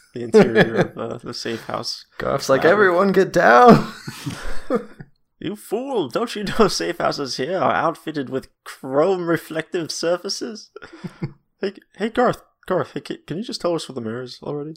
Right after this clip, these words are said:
Speaker 2: Oh, yeah. Just let me lead the way and I'll be right there.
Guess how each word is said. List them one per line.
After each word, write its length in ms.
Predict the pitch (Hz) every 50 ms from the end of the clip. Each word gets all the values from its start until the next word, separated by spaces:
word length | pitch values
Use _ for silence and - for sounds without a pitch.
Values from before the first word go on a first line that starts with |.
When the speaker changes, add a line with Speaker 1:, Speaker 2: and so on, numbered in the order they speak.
| _
Speaker 2:
Oh, 200 | 123 135 - - 123
yeah. 300 | 107 117 156 165 127 - - - 107 _
Just 180 | - 113 - -
let 140 | 110 110 117
me 100 | 117 117
lead 260 | 117 123 131 131 127
the 80 | 131 123
way 320 | 127 139 160 160 165 160 127
and 120 | 104 98
I'll 140 | 92 92 98
be 240 | 101 95 95 95 101 - _ _ _ _ _ _ _ _
right 380 | - - - - 127 131 - _
there. 480 | - 73 - - - - - - -